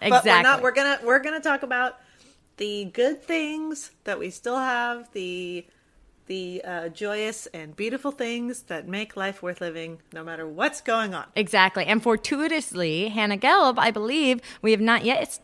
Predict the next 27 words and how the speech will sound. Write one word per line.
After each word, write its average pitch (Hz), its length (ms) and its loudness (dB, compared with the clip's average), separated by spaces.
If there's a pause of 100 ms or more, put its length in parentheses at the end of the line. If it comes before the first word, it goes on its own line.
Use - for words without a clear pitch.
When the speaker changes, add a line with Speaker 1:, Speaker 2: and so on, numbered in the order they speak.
Speaker 2:
introduced 254 640 2
her 185 200 4
to 208 160 -2
our 190 100 6
earbud 196 360 0
community, 220 1040 2 (420)
but 254 200 6
you 403 320 6
have 339 200 4
a 349 80 6
special 370 480 4
friend 403 540 4 (200)
who 403 100 8
is 330 160 6
going 359 360 8
on 311 300 0 (160)
this 339 180 0
covid 247 380 0
journey 427 420 4
with 679 300 2 (160)
you. 214 140 0 (420)
Speaker 1:
<laughs> 320 80 4 (680)
Yes. 349 720 4 (520)
I 269 260 4
adopted 285 600 -4
a 330 60 -4
kitty. 480 1300 4